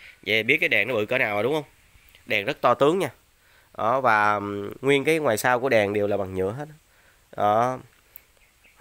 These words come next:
Tấm kính thì hiển nhiên trong suốt rồi, năm chế độ sạc vẫn bình thường ha. Đó, ở ngoài sau có chữ G D, Xindian của, ừm, chính hãng mọi người. Hàng chính hãng anh em an tâm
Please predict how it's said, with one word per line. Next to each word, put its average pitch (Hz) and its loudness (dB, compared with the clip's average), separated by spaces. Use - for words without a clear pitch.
Tấm 139 -2
kính 165 2
thì 160 2
hiển 120 0
nhiên 139 2
trong 131 2
suốt 175 2
rồi, 110 0
năm 135 0
chế 151 0
độ 113 6
sạc 104 0
vẫn 117 0
bình 127 0
thường 110 -2
ha. 127 -8
Đó, 117 2
ở 120 -4
ngoài 123 2
sau 123 2
có 131 -2
chữ 123 -2
G 127 -6
D, 135 4
Xindian 127 2
của, 107 2
ừm, 120 -2
chính 160 -8
hãng 123 -4
mọi 107 -8
người. 98 -10
Hàng 101 -8
chính 139 -6
hãng 127 -2
anh 147 -2
em 131 -2
an 131 -2
tâm 139 0